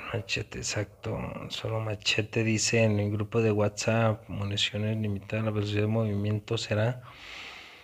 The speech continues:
Venga, morros. Ya vamos a darle, papi. <clears throat> Pa' entrar. Este,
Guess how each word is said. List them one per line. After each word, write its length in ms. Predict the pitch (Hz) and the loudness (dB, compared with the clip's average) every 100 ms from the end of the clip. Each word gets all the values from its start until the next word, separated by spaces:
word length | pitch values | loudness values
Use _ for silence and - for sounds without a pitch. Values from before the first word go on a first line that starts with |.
| - _ - - - - - - - - - - - - - - - - - - - - - - | -20 _ -20 -18 -16 -14 -8 -2 -2 0 -2 -2 -4 -4 -8 -18 -20 -18 -14 -12 -12 -16 -10 2
Venga, 260 | 101 107 | 10 12
morros. 880 | 113 120 127 139 147 143 120 - - - | 12 12 12 12 12 12 12 8 -10 -4
Ya 220 | 113 117 | 8 10
vamos 400 | 120 120 135 139 | 10 8 6 6
a 100 | 120 | 6
darle, 380 | 113 139 156 151 | 10 10 12 10
papi. 760 | 147 156 160 190 175 120 104 - - - - - - - - - - | 12 12 12 8 8 8 4 -10 -20 -20 -16 -12 -12 -12 -14 -2 10
<clears throat> 520 | - 262 156 101 - - - _ _ _ _ _ _ - 104 95 92 - 147 - - 101 98 95 92 92 92 | 12 12 12 8 -8 -16 -20 _ _ _ _ _ _ -8 -4 -4 -4 -4 -4 -6 -2 2 4 6 6 4 2
Pa' 100 | 101 | 2
entrar. 520 | 98 92 117 143 143 120 - - _ _ _ - - - - - | 4 10 12 12 12 6 -8 -18 _ _ _ -20 -20 -20 -20 0
Este, 1900 | 110 107 - 117 113 110 113 110 110 110 110 110 110 110 107 104 104 - | 2 2 4 8 12 12 12 12 10 10 10 10 10 10 8 8 6 2